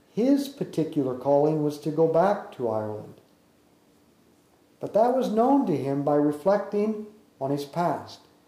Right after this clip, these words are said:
what he had learned, reflecting on his desires, and then saying yes to God's call. The experiences God gave Patrick helped him to see what God was asking of him.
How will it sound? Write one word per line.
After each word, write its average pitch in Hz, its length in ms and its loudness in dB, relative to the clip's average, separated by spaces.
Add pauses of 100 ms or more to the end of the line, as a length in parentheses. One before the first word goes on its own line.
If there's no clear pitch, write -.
(300)
what 143 160 2
he 170 80 6
had 180 140 4
learned, 170 480 0 (880)
reflecting 175 600 0
on 165 140 4
his 165 160 0
desires, 147 800 -2 (540)
and 123 100 -6
then 147 160 2
saying 160 480 0
yes 175 380 0
to - 160 -16
God's 127 320 -4
call. 113 420 -10 (1800)
The 147 80 2
experiences 226 720 0
God 175 420 0
gave 202 380 0
Patrick 165 460 -4
helped 160 300 -6
him 170 120 -4
to 156 100 -10
see 208 600 -4 (340)
what - 160 -20
God 147 300 0
was 143 160 -4
asking 160 560 -4
of 110 140 -10
him. 113 260 -14